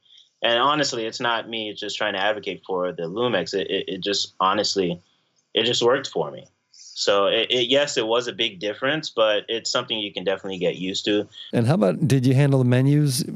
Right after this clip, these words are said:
Speaker 2: pretty easily? Was there any, any learning curve on that side, or much of a learning
Speaker 1: Yeah.
Speaker 2: curve?
Speaker 1: Of course.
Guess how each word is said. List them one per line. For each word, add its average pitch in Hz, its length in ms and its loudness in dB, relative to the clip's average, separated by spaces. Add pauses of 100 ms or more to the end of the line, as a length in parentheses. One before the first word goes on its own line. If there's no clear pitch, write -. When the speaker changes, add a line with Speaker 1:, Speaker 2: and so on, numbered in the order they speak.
(180)
Speaker 2:
pretty 135 200 4
easily? 156 380 4
Was 123 180 4
there 117 100 4
any, 110 400 4 (240)
any 95 160 2
learning 107 300 4
curve 117 260 2
on 113 120 4
that 113 160 2
side, 143 300 2 (560)
or 95 100 2
much 101 260 2
of 113 60 2
a - 20 4
learning 123 260 4
Speaker 1:
Yeah. 127 60 -2
Speaker 2:
curve? 135 200 2 (800)
Speaker 1:
Of 143 160 0
course. 98 320 -2